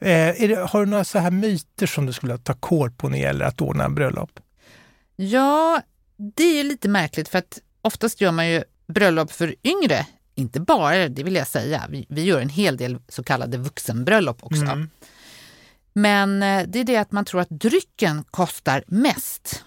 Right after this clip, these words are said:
Speaker 2: Och det är ju verkligen inte så. Och framförallt med tanke på de förslagen du har gett nu som är väldigt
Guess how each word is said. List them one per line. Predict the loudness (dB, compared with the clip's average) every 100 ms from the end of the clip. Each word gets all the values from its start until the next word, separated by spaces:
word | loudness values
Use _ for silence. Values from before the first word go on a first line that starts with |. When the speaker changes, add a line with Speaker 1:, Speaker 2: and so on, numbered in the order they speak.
| _
Speaker 2:
Och | -4 -4
det | -4 0
är | 2 4
ju | 4
verkligen | 2 0 -4 -4
inte | -6 -8
så. | -6 -4 -4 -6
Och | -4
framförallt | -2 0 0 0 -2
med | -2
tanke | -2 -2 -4
på | -4
de | -4 -4
förslagen | -6 2 4 4 2 0
du |
har | -2 -4
gett | -6 -8
nu | -6 -6
som | -4 -4
är | -2
väldigt | -2 -2 -2 -6 -10